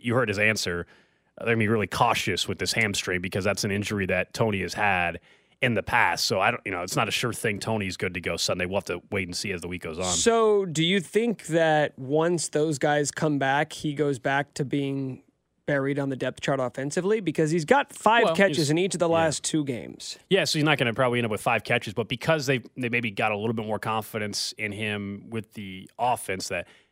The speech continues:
Speaker 1: there might, there might still find a way to make sure he gets one or two touches a game. Whereas before, you're like, "Eh, if it doesn't happen, it doesn't happen."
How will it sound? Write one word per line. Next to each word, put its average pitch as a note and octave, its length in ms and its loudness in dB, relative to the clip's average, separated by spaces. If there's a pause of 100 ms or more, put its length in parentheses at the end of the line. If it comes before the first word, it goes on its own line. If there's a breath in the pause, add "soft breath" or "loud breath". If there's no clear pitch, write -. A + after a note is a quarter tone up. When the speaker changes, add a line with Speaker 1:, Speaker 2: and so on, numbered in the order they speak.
(120)
Speaker 1:
there C3+ 240 0
might, A#2+ 240 2 (320)
there C3 160 4
might A#2+ 280 2
still A#2 200 -2 (140)
find A2 180 -2
a G2+ 40 -4
way G2+ 100 -4
to G2 60 -8
make F#2+ 140 -6
sure - 140 -6
he F2+ 100 -10
gets F2+ 220 -10
one F2+ 220 -8
or F2 40 -10
two E2+ 160 -12
touches F#2 380 -10
a F#2 40 -14
game. F2+ 120 -6
Whereas F#2 140 -6
before, A2+ 340 -2
you're F#2 140 -4
like, E2+ 120 -4
"Eh, G#2+ 60 -6
if A2+ 120 -8
it - 20 -18
doesn't G#2+ 160 -6
happen, F#2+ 240 -4
it E2+ 60 -8
doesn't E2+ 180 -10
happen." E2+ 320 -12